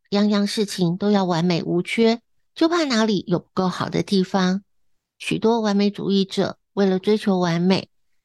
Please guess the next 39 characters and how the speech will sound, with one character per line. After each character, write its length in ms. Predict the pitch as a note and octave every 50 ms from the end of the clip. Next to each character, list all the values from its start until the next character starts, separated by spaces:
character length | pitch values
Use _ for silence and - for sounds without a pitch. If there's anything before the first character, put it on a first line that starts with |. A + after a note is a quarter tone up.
| _ _
明 180 | - G3+ G#3+ G#3+
明 180 | G#3+ G#3 G#3+
是 160 | G#3+ - - A#3
一 80 | A3+
件 240 | G#3 - A#3 A3 G#3
花 240 | G#3 - A3+ A3+ A3+
费 240 | A3+ - A#3 G#3+ G3
了 80 | F#3
很 260 | F#3 - - F#3+ -
多 220 | - - G3 B3 D4
心 240 | C#4+ - B3+ C4 C4
思 160 | - - A#3
的 140 | A#3 G#3+ G3+
作 260 | - - G#3 F#3+ F3
品， 300 | - - - F3 G3 - _ _ _ _ _ _ _ _ _
一 100 | - F3+
再 260 | F#3+ - - A#3 A3 G#3
的 140 | G3+ F#3+
修 300 | F#3+ - - G3+ G3 G3
订， 280 | G3 G3 G#3+ F#3+ - - - _ _ _ _ -
一 120 | F#3+ G3
再 240 | F#3+ - D4 D4+ C#4 B3+
的 100 | A3+ A3
检 240 | - E3+ - - -
查， 400 | - - E3 C3+ C#3+ C#3+ F3 - _ _ _ _ _ -
到 160 | - D4 D4+
了 120 | C4 B3
最 220 | A#3 - E4 D#4 C#4
后 340 | B3 - C4+ G#3 - - _ _ _ _ _ _
还 140 | - - G#3
是 140 | - - C#4+
没 120 | B3 A3
有 100 | G#3+ G#3+
把 160 | A3 - - - -
作 180 | - G#3+ F#3
品 200 | F3 - - F#3+ F#3
交 220 | - G3+ F#3+ G#3
出 160 | G3+ - A#3
去。 340 | A3+ - - A#3 - - -